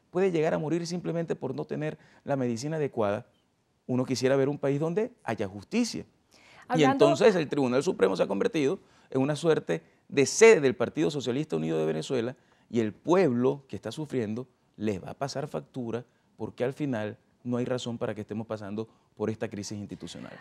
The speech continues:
Speaker 2: Hablando acerca de esas respuestas de justicia y, y sobre todo haciendo referencia a la situación que hay con los diputados de Amazonas,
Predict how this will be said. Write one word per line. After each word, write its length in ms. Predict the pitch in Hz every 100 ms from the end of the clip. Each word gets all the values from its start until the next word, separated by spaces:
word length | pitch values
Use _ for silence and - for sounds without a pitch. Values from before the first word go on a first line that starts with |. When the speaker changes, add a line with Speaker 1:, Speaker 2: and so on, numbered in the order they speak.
| -
Speaker 2:
Hablando 320 | 262 277 277
acerca 540 | 349 415 403 302 247 254
de 300 | 247 233 220
esas 320 | 214 302 294
respuestas 840 | 269 - 240 226 - 269 269 262 240
de 140 | 226
justicia 720 | 196 185 - 226 214 - 247 254 - - -
y, 340 | 240 247 240
y 140 | 254 247
sobre 320 | 254 233 226
todo 280 | 247 247 302
haciendo 380 | 294 269 254
referencia 840 | 262 277 247 214 214 - 254 233 233
a 80 | 214
la 120 | 208
situación 500 | 220 214 - 240 240
que 120 | 240
hay 200 | 220 220
con 160 | 240 233
los 140 | 233
diputados 440 | 214 208 202 208
de 60 | 240
Amazonas, 600 | 233 202 - 226 220 254